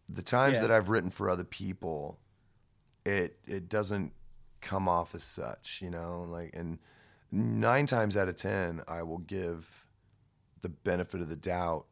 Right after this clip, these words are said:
Speaker 1: to whoever I'm writing for that they can write the lyrics, you know, like, and,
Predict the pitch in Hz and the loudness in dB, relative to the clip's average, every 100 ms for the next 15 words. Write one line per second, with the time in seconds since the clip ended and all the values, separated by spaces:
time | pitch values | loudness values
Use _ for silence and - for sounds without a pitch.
0 | - - 92 85 78 87 90 85 78 80 | -10 -6 -4 -4 -4 -2 0 0 -2 0
1 | 85 85 85 - 73 71 69 - 82 - | 0 0 -4 -8 -8 -8 -10 -8 -6 -4
2 | 85 80 82 78 - 73 82 80 64 62 | -6 -4 -4 -6 -6 -6 -2 -2 -4 -8
3 | - - 76 76 80 82 78 80 76 80 | -8 -6 -8 -6 -6 -8 -10 -8 -8 -8